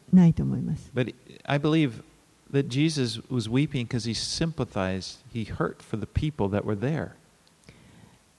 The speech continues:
Speaker 1: イエスがここで涙を流されたのは、そこに一緒にいた人々に対して、こう、同情されたからではないかと思います。
Speaker 2: He looked at them, he saw what the, Lazarus' death affected them, he saw the fear,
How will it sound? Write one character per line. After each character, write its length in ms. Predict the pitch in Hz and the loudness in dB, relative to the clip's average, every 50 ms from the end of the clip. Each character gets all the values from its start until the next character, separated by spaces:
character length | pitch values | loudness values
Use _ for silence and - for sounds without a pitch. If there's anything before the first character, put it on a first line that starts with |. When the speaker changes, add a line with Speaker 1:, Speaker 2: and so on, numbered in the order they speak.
| _ _ - | _ _ 0
Speaker 1:
イ 60 | 254 285 | 2 2
エ 60 | 311 | 2
ス 160 | - - 269 | 2 0 0
が 320 | 240 254 254 233 208 - | 2 4 4 4 2 0
こ 120 | - - 226 | 0 0 4
こ 80 | 254 | 4
で 100 | 247 247 | 6 6
涙 360 | 240 240 262 277 285 269 240 220 | 6 6 6 6 6 6 6 8
を 60 | 202 | 8
流 240 | 190 190 190 208 208 | 8 6 6 4 4
さ 120 | - 226 | 4 4
れ 100 | 214 208 | 4 4
た 120 | - 185 | 4 4
の 140 | 175 180 190 | 4 4 4
は、 180 | 202 202 196 196 | 4 4 4 4
そ 160 | 196 - 226 | 4 2 0
こ 120 | - 254 | 2 2
に 200 | 262 269 269 262 | 4 4 4 2
一 220 | 254 - 240 226 - | 2 2 0 -2 0
緒 160 | - 269 277 | 0 0 2
に 140 | 285 285 285 | 2 2 0
い 60 | 269 | 0
た 140 | - 277 269 | 0 -2 -2
人 220 | - - - 302 302 | -2 2 2 2 2
々 380 | 302 285 - 247 220 196 - - - - - - - - - - - - _ _ _ _ _ - _ _ _ _ _ _ - - | 2 2 4 6 6 6 4 2 -6 -20 -20 -20 -20 -20 -20 -20 -20 -20 _ _ _ _ _ -20 _ _ _ _ _ _ 4 4
に 140 | 240 233 | 4 6
対 260 | - 269 285 302 302 - | 6 4 4 4 2 0
し 100 | - - | -2 -2
て、 360 | - 202 190 175 165 - - - | 0 2 2 2 2 0 -4 -8
こ 140 | - 185 175 | -4 0 0
う、 60 | 180 | 4
同 220 | - 202 196 196 202 | 6 6 6 6 6
情 460 | - 208 208 202 196 196 196 - - - - - _ _ _ _ _ _ _ _ _ _ - - | 6 4 4 4 6 4 4 2 0 -8 -20 -20 _ _ _ _ _ _ _ _ _ _ -8 0
さ 160 | - - 196 | 4 6 6
れ 80 | 190 185 | 6 6
た 160 | - 190 185 | 4 0 0
か 140 | - 175 170 | 2 2 2
ら 80 | 170 | 2
で 120 | 165 170 160 | 2 2 2
は 100 | 165 160 | 2 4
な 120 | 175 175 | 4 4
い 60 | 175 | 4
か 120 | - 156 151 | 4 0 -4
と 120 | - - | -4 -6
思 120 | 151 - | -6 -6
い 40 | - | -6
ま 140 | - 127 120 | -4 -4 -4
す。 60 | 113 | -4
Speaker 2:
He 0 | |
looked 240 | 127 151 147 - 120 | -4 -6 -4 -4 -6
at 160 | 107 98 98 | -6 -4 -4
them, 200 | 117 123 135 139 | -2 -2 0 0
he 120 | 123 113 107 | -2 -2 -4
saw 240 | - - 135 131 | -2 0 0 0
what 260 | 123 123 120 - - 104 | 0 -2 -4 -6 -8 -12
the, 80 | - 101 | -12 -8
Lazarus' 640 | 98 117 120 120 113 120 113 107 - 92 98 87 - - | -6 -4 -4 -4 -4 -6 -8 -8 -8 -10 -14 -16 -14 -8
death 380 | - 113 120 139 143 - - 107 | -4 -2 -2 -2 -2 -6 -8 -10
affected 640 | 95 - - - 120 120 120 - - 117 98 90 | -10 -10 -8 -6 -6 -6 -6 -6 -8 -8 -8 -4
them, 240 | 90 117 120 120 113 | -4 -2 -2 -2 -2
he 80 | 104 95 | -4 -6
saw 200 | - - 110 107 | -6 -6 -6 -6
the 80 | 95 | -6
fear, 680 | 87 - - - - 131 127 127 127 123 123 123 127 120 | -10 -16 -16 -12 -8 -6 -2 -2 0 0 0 0 -2 -4